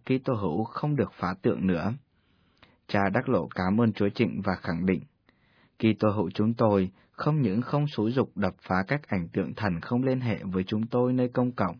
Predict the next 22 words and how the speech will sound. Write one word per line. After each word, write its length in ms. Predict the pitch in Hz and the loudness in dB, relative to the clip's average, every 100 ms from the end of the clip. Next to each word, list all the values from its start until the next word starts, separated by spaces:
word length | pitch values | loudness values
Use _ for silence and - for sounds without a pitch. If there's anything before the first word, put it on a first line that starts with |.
| - - - - _ - | -16 -20 -20 -20 _ 0
mà 140 | 110 | 2
họ 240 | 104 104 69 | 6 4 2
còn 180 | 104 95 | 0 0
sống 260 | - 98 127 | 2 0 0
hòa 220 | 123 101 | -2 -2
ái 340 | 76 87 95 | -2 0 0
với 260 | 95 95 98 | 0 0 2
tất 80 | 143 151 | 0 -2
cả 140 | 95 | -2
mọi 200 | 87 85 | 0 0
người, 360 | 95 98 90 82 _ _ - _ | 0 2 0 -2 _ _ -20 _
nhất 140 | 120 - | -4 -2
là 140 | 123 101 | 0 0
người 200 | 90 90 | 2 0
ngoại." 340 | 85 87 85 - _ _ _ _ _ _ - _ _ | 0 -2 -2 -8 _ _ _ _ _ _ -20 _ _
Cần 240 | - 92 85 | 2 2 2
để 120 | 85 | -2
ý 200 | 85 101 | 0 2
ở 180 | 104 90 | 2 2
đây 180 | 98 | 2
một 260 | 101 87 - | 0 -2 -4
chút, 220 | 113 123 | -4 -4